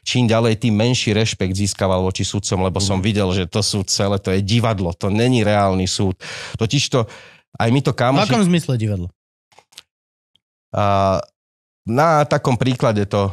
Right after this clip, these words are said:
Speaker 1: poviem. Kamoši, čo žijú v zahraničí a už aj mali nejaké tie problémy so zákonom,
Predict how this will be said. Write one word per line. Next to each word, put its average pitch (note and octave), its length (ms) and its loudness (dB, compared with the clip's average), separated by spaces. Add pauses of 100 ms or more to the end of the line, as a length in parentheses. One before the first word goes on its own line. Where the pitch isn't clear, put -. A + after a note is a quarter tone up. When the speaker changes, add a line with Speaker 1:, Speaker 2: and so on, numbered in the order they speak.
(140)
Speaker 1:
poviem. G#2+ 300 0
Kamoši, B2+ 400 0
čo A2 160 -2
žijú G#2+ 240 0
v G#2 80 0
zahraničí A#2 480 0
a G#2 160 2
už A2 160 0
aj G#2 80 0
mali A2 240 2
nejaké G#2+ 400 0
tie G2+ 160 -4
problémy G#2+ 480 0
so F#2+ 80 0
zákonom, A2+ 640 0